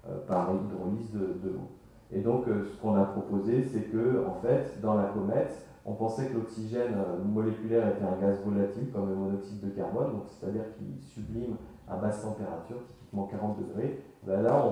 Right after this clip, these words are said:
repositionne l'oxygène, en fait, adsorbé avec l'eau.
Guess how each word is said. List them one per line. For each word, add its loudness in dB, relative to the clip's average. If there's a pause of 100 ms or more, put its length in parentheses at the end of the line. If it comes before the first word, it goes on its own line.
repositionne 0
l'oxygène, -2
en -6
fait, -4 (120)
adsorbé -4 (460)
avec 0 (320)
l'eau. 2